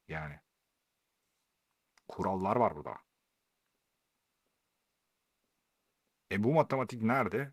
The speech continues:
Soyut diyelim. Soyut ama şimdi bu soyut dediğimiz şey böyle bir şey soyut değil.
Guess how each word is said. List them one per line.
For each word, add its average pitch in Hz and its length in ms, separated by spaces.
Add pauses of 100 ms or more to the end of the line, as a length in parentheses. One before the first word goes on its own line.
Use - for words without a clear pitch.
Soyut - 500
diyelim. 90 300 (840)
Soyut 139 400
ama 156 320 (100)
şimdi 90 280
bu 113 80
soyut - 440
dediğimiz 107 260
şey 110 280
böyle 104 220
bir 98 60
şey 107 280
soyut 113 400
değil. 127 240